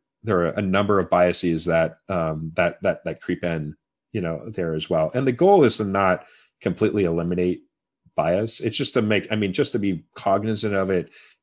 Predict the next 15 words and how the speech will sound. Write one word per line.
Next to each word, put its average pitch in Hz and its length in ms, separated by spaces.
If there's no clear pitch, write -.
and 90 260
to 92 140
make 90 220
sure 85 480
that 85 200
it's 80 140
gonna 85 120
be 82 120
fair 82 320
and 78 100
equitable, 76 720
uh, - 20
for - 160
everyone. 82 320
So, 123 220